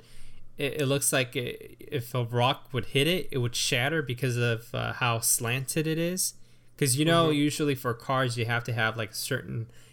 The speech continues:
Speaker 1: angle on the windshield. So then when
Speaker 2: Yeah.
Speaker 1: the rock hits, it just deflects it by hitting, hitting it into a different direction.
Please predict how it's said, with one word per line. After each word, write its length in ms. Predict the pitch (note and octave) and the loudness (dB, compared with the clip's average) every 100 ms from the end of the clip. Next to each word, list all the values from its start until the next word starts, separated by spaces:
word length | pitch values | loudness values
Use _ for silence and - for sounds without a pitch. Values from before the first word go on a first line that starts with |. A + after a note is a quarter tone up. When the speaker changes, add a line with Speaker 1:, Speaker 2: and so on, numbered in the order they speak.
| - - | -12 0
Speaker 1:
angle 440 | A2 B2 C#3 C#3 | 2 2 2 0
on 220 | A2+ A#2 | 0 -2
the 120 | A2 | -2
windshield. 560 | G#2+ B2 B2+ - E3 F3 - - - | -2 -2 -2 0 0 -2 -8 -20 -12
So 200 | - C3+ | -4 -2
then 220 | A#2 A#2 | 0 0
when 140 | A2+ A2+ | 0 -2
Speaker 2:
Yeah. 60 | |
Speaker 1:
the 60 | A2 | -2
rock 260 | A2 A2+ - | -2 -4 -2
hits, 320 | C#3 C3+ - | 0 0 0
it 120 | A2+ | -2
just 260 | A#2 A#2 - | 0 0 -2
deflects 440 | - - B2 B2 | -4 -2 -2 0
it 120 | B2 | -2
by 160 | A#2+ A2 | -2 -4
hitting, 480 | A2+ B2 A#2 A#2 B2 - - - - | -2 0 0 -4 -8 -12 -14 -16 -8
hitting 340 | - B2+ B2+ | 0 2 2
it 120 | B2+ | 0
into 240 | - A#2+ A#2 | -2 -2 -2
a 40 | |
different 320 | G2+ A#2+ A#2 | -2 -4 -4
direction. 600 | A2 A2 B2 - F#3 F#3+ | -4 -4 -4 -2 -2 -2